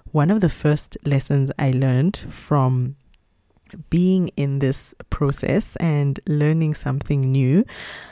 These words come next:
when I got to the tennis court, in, within the first two minutes of our lesson, guess what my coach did? He gave me a racket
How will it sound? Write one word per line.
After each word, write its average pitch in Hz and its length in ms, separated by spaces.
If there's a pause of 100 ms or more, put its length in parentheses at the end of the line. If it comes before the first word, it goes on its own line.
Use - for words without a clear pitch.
(280)
when 170 260
I 214 120
got - 240 (120)
to 147 420
the 139 220
tennis 208 420
court, - 540
in, 165 260
within 196 680
the 196 100
first - 380
two 165 140
minutes 143 340
of 143 160
our 127 160
lesson, 175 560 (420)
guess - 240
what 147 140
my 135 100
coach - 360
did? - 200 (340)
He - 140
gave 160 300
me 226 140
a 190 80
racket 156 380